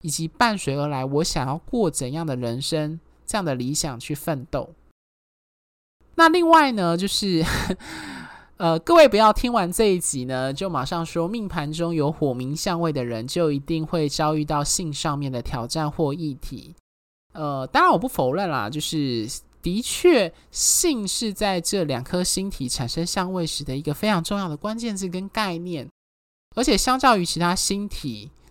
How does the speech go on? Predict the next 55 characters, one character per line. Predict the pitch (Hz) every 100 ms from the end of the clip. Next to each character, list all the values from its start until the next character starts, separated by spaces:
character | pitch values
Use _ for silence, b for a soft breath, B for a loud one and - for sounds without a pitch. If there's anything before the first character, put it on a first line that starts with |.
| -
这 | - 262
两 | 170 135
颗 | - 190
星 | - 208
体 | 202 139
产 | - 147
生 | 180
相 | 185 - 190
位 | 180 147
有 | 147
很 | - 143 131
高 | 196 226
几 | - 247 233 - 247 247
率 | 262 160
的 | - 156
确 | - 190
是 | - 190 175
会 | - 185 143
展 | 139 113
现 | - 185 156
在 | 165 147
性 | - - 202 - -
这 | -
个 | 180 151
领 | 127 110
域 | 180 151 123
上。 | - - 170 107 - _ _ _ _ _ _ _ _ _
但 | 320 285
是 | 262 - 262 220
呢， | 165 147
我 | 139 139
还 |
是 | 160
要 | 214
强 | 202 135
调， | 147
性 | 165 - 247 196
只 | 160 123
是 | - 170
该 | - 170
星 | 180 - 190
体 | 185 -
的 | 117 135
一 | 131
个 | 156
法 | - 135 101
则 | 110 117 113
显 | 143 - 131
化 | 123 190 180
后 | - 156
的 | 117
一 |
个 | 120 135
面 | 180 160 127
向。 | - 139 104